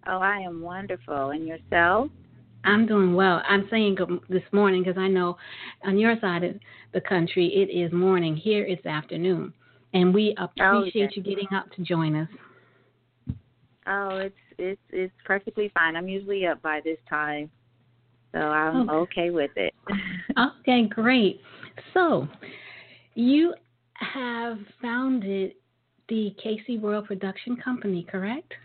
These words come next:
Speaker 1: Yes, yes.
Speaker 2: Okay, and that is amazing. But before we get into that, tell us a little bit about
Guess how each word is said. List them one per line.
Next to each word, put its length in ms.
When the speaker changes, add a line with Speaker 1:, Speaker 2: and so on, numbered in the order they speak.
Speaker 1:
Yes, 480
yes. 320
Speaker 2:
Okay, 480
and 500
that 360
is 280
amazing. 600
But 340
before 380
we 100
get 160
into 280
that, 280
tell 160
us 140
a 40
little 200
bit 160
about 580